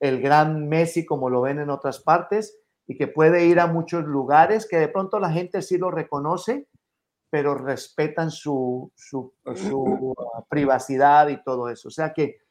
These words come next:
interesante, sigue la mesimanía en este país. Eh, los boletos, cada que juega este, este joven en un estadio aquí en un estado,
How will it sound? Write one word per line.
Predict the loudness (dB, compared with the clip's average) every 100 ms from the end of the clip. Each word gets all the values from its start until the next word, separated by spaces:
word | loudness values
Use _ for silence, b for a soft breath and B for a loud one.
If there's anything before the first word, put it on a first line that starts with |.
| -4
interesante, | 0 2 2 2 2 2 2 -2 0
sigue | 0 0 2
la | 2
mesimanía | 0 -4 -6 -4 -2 -2 -2
en | -2
este | -4 -6
país. | -4 -4 -2 -2 -4 -10 _ _ _ -4
Eh, | 0 0 -2
los | -4 -6
boletos, | -4 0 0 0 -4
cada | 2 4 4 2
que | -2
juega | -2 -2 0 0 0
este, | -4 -4 -2 -2 -2
este | -6 -6
joven | 0 2 2 -2
en | -6
un | -8 -8
estadio | -4 -2 0 -2 -4
aquí | -6 -4
en | -4
un | -6 -8
estado, | -10 -4 0 0 -2